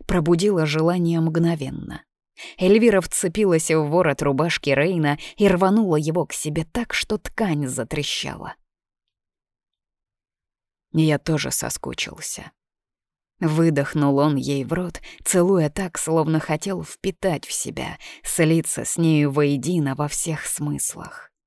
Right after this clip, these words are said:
Она ерзала, силясь прижаться теснее, обняла его ногами за пояс, притягивая ближе к себе. Прохладная поверхность стола под ягодицами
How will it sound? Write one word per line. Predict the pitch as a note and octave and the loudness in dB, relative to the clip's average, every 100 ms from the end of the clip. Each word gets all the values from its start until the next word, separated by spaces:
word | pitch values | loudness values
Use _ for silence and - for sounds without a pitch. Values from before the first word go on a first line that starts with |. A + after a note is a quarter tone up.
| _ _ _ _ _ _ _ _ _ _ _ _ _ _ _ _ | _ _ _ _ _ _ _ _ _ _ _ _ _ _ _ _
Она | E3 E3 D3 | 4 6 6
ерзала, | C#3 D#3+ E3+ - A#2+ A#2 | 4 2 2 -4 -8 -8
силясь | C3 - D#3 C#3 - | -6 -2 0 0 -2
прижаться | C#3+ C3 C#3+ C#3+ - | -4 -2 -4 -4 -8
теснее, | C3+ C3+ - C#3+ D#3+ D#3 D#3+ - - - - | -8 -6 -6 -2 -2 -4 -8 -14 -20 -20 -2
обняла | F#3 E3+ F#3 F#3+ | 2 4 4 2
его | F3 D#3 E3+ | 2 2 2
ногами | C#3+ D#3 F3+ D3 | 0 0 0 0
за | C3+ C#3 | 0 -2
пояс, | - G#3+ F3 C3+ - | -2 -4 -4 -8 -8
притягивая | D#3 D3 - E3+ D#3 D3+ D3 | -4 -4 2 2 2 2 2
ближе | C#3 E3+ E3 D#3+ | 0 -2 -2 -4
к | |
себе. | - - D3+ B2+ - - _ _ _ _ _ _ | -4 -4 -4 -10 -12 -18 _ _ _ _ _ _
Прохладная | E3 C#3+ - E3 D#3+ D3+ C#3 | -4 -2 -2 -2 0 0 -2
поверхность | C3 D3 D3+ E3 - C#3 C#3 - | -2 -2 -2 -4 -4 -4 -4 -4
стола | - - D3+ D3+ F3+ | -6 -6 -6 -4 -4
под | E3 C3+ | -4 -4
ягодицами | C3+ C#3 D3+ D3+ C#3+ - D3 - - | -2 -4 -4 -6 -6 -6 -6 -8 -12